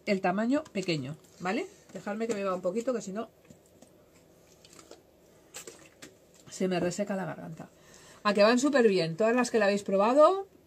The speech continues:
mm, la verdad es que van genial. Son súper prácticos y van genial. Bueno, pues voy a utilizarlos para, para hacer esta pizarrita, ¿vale? Bueno, y dicho esto,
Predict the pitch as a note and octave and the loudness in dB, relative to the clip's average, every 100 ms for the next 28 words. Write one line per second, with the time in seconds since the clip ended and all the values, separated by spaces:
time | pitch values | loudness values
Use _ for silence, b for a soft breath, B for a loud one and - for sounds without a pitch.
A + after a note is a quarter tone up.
0 | - F#3+ F#3 F3 F3 F3+ F3 G3+ A3+ B3 | -6 -4 -4 -4 -4 -2 -2 -2 -2 -2
1 | A3 G3+ D4 - G#3 F#3+ F3+ D3+ D#3 A3 | -2 -2 -4 -6 -4 -2 0 -2 -4 -6
2 | G3+ A3+ F#3 E3+ A3+ A3+ C#4 C4 A3 F3 | -4 -2 -2 -2 -2 -2 -4 -4 -4 -4
3 | F3+ D3+ D#3+ B B B B A#3+ F#3 G3+ | -6 -6 -8 B B B B -2 0 0
4 | A#3 C4+ C#4 C#4 C4+ C#4+ D4 E4+ - _ | 0 0 0 -2 0 0 0 -2 -6 _
5 | _ - - - _ _ - E3 F3+ G3+ | _ -20 -20 -20 _ _ -14 -10 0 2
6 | F#3 F3 E3+ E3 D#3+ D#3 - B B B | 4 2 2 0 -2 -4 -8 B B B
7 | B B B B B B - A3+ A3 B3 | B B B B B B 0 2 4 2
8 | C4+ A#3 A3+ F#3+ D#3+ C#3 C#3+ - - - | 2 0 -2 -4 -4 -6 -8 -10 -12 -14
9 | - A#3+ G4 A#4+ - - - B B B | -4 -2 0 -2 -6 -12 -12 B B B
10 | G#3+ A3 D#3 D#3 _ - A3 G#3 B3 - | 2 2 2 -8 _ -16 -8 -4 -4 0
11 | D#4 F4+ - - D4+ | 0 0 -4 0 0